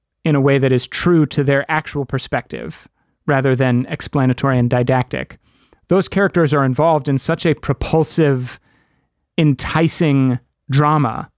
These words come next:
or mystery or love story or whatever, that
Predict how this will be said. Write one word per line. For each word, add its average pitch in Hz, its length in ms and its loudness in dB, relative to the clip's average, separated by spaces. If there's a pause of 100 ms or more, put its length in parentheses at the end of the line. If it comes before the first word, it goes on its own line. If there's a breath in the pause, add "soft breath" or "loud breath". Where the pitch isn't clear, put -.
(120)
or 139 120 2
mystery 135 720 -2 (1400)
or 143 140 2
love 135 240 2
story 117 300 -4
or 113 80 -6
whatever, 135 560 -2 (640)
that 135 540 2